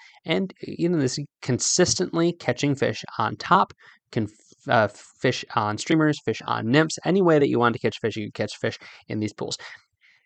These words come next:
So this became kind of a singular focus.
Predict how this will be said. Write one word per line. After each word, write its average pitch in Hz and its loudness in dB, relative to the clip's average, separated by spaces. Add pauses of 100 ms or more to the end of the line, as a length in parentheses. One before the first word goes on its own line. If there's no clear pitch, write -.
(180)
So 165 10 (1120)
this 139 4
became 139 4
kind 131 2
of 113 2
a 117 2
singular 147 6
focus. - 2